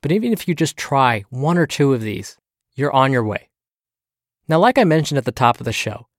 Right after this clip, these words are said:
I don't read any ads to you, and this show actually loses money every month. So if you want to help keep it going,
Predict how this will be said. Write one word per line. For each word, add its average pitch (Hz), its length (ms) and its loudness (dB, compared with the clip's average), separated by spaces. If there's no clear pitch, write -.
I 160 100 4
don't 208 140 2
read 160 300 2
any 170 280 0
ads 135 320 0
to - 80 -8
you, 107 200 -14
and 147 120 0
this 170 80 0
show 220 180 -2
actually 147 320 0
loses 143 420 0
money 165 260 2
every 131 180 2
month. 113 260 -2
So - 120 0
if 139 80 0
you 143 100 4
want 190 120 4
to 165 60 2
help 156 200 4
keep 143 180 -2
it 135 100 -4
going, 160 400 0